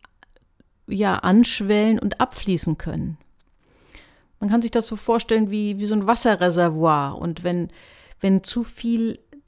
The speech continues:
sich darin sammelt, was nicht weiterfließen kann, dann läuft es irgendwann über und dann denkst du, „Warum bin ich denn so fertig oder warum bin ich denn ausgerastet oder warum bin ich denn zusammengebrochen?“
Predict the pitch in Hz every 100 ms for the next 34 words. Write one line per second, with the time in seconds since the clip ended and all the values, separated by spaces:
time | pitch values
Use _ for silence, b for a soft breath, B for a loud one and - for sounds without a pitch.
0 | _ 214 214 - 196 196 190 185 208 226
1 | 240 226 190 - 185 - 170 214 233 -
2 | 214 208 208 196 208 196 196 196 220 214
3 | - - 226 208 202 - 254 240 180 160
4 | 175 170 175 185 196 - 208 202 196 196
5 | 208 214 208 202 208 - 254 262 240 208
6 | 190 190 185 196 202 202 - 214 - 269
7 | 269 - 208 208 - 196 185 185 180 180
8 | 180 190 190 - 202 - 214 220 240 226
9 | 190 196 196 202